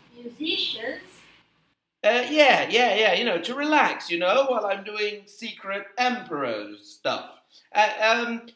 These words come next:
Speaker 2: and maybe a few dancers.
Speaker 1: Dancers?
Speaker 2: Y-, uh, yeah, yeah, dancers and musicians and, um, maybe a few jugglers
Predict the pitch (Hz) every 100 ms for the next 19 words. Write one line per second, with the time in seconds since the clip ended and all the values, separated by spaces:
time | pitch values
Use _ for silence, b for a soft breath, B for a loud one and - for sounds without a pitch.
0 | - 254 302 359 359 339 277 269 269 -
1 | - 208 180 156 135 123 113 - - _
2 | _ _ - - 233 - - 311 392 -
3 | - - _ _ _ _ _ _ _ -
4 | 240 226 - 262 269 339 285 - 269 -
5 | 185 214 240 240 294 320 302 262 226 233
6 | 285 247 226 233 254 285 294 294 - -
7 | _ _ _ _ _ - 208 220 226 220
8 | 196 220 220 214 214 214 202 _ _ _
9 | _ 214 226 226 226 233 226 220 - _
10 | 208 214 202 175 _ - 226 214 220 233
11 | 254 277 - -